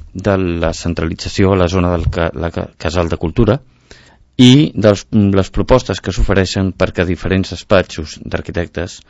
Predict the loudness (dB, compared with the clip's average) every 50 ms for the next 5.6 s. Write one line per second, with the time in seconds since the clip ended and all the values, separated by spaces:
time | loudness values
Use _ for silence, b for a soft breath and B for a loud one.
0 | b b b _ -6 -4 -2 -2 -2 -2 -2 0 -2 -2 -2 -4 -2 -2 0 -2
1 | -2 -4 -8 -6 -2 0 0 0 0 -4 -6 -8 -10 -6 -4 -4 -2 -2 -2 -2
2 | -2 -2 -4 -4 -6 -8 -12 -16 -16 -18 _ _ _ _ _ b b b b b
3 | b b b b b b b b b b -4 -2 0 2 2 2 2 4 2 2
4 | 2 2 2 2 2 2 2 4 4 4 2 2 2 2 2 2 4 4 2 2
5 | 0 0 0 0 2 0 0 -4 -6 -10 -14